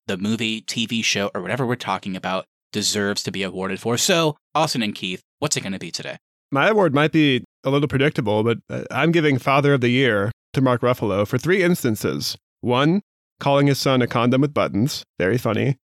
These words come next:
Speaker 2: Two, punching his son in the face. And three,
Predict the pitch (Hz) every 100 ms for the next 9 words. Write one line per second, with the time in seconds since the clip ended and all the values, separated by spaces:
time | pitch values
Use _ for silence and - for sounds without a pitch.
0 | _ - 220 147 156 - - 202 214 165
1 | 135 - 131 123 107 165 139 113 - -
2 | - - 131 131 151 214 135 131